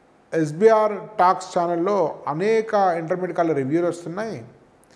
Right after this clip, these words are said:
ఇంతకీ ఎస్బీఆర్ గారి పిల్లలు ఎక్కడ చదివారు లేదా వారి బంధుమిత్రులు ఎక్కడ చదువుతున్నారు అనే విషయం తెలుసుకోవాలని ఆసక్తి ఉంటుంది. కాబట్టి నేనే దాని గురించి తెలియజేసే ప్రయత్నం చేస్తాను.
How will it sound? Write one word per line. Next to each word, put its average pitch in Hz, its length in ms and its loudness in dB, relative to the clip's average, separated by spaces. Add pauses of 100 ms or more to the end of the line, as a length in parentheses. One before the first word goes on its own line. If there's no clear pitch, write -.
(340)
ఇంతకీ 185 800 0
ఎస్బీఆర్ 170 440 2
గారి 208 220 2
పిల్లలు 175 320 0
ఎక్కడ 165 160 -4
చదివారు 151 520 2
లేదా 170 200 0
వారి 175 180 2
బంధుమిత్రులు 180 680 -2
ఎక్కడ 160 180 -4
చదువుతున్నారు 131 580 -6 (1160)
అనే 202 160 2
విషయం 196 260 0
తెలుసుకోవాలని 185 500 0
ఆసక్తి 147 420 -6
ఉంటుంది. 110 300 -14 (720)
కాబట్టి 185 200 -2
నేనే 202 220 0
దాని 190 220 2
గురించి 175 180 -6
తెలియజేసే 147 380 -2
ప్రయత్నం 120 380 -8
చేస్తాను. - 340 -20